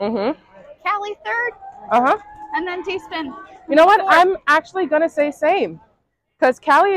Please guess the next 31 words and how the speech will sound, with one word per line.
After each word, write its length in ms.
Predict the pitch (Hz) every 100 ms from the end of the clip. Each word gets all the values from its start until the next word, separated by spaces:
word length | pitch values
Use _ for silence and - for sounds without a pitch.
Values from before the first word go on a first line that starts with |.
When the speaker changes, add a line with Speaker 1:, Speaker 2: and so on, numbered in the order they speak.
| -
Speaker 1:
is 160 | 254 233
not 260 | 247 247
as 120 | 240 185
bad 320 | 202 202 208
as 200 | 202 185 196
I 600 | 185 180 170 170 165 - -
Speaker 2:
It 20 |
was 120 | 277
a 60 | 294
fun 200 | 330 320
experience. 540 | - 339 277 185 190 -
Speaker 1:
It 100 | 269
was 220 | 349 -
fun. 240 | 254 160 -
It 80 | 226
was, 220 | 262 -
just 160 | 254 226
wasn't 280 | 254 269
as 120 | 220 185
bad 220 | 185 185
as 80 | 190
I 40 | 190
was 140 | 170
expecting 440 | 170 - 185 226 214
it 80 |
to 60 | 220
Speaker 2:
No. 40 |
Speaker 1:
be. 220 | 226 254 269 _ _ _ -
For 100 | 233
Speaker 2:
No. 60 |
Speaker 1:
me, 200 | 247 254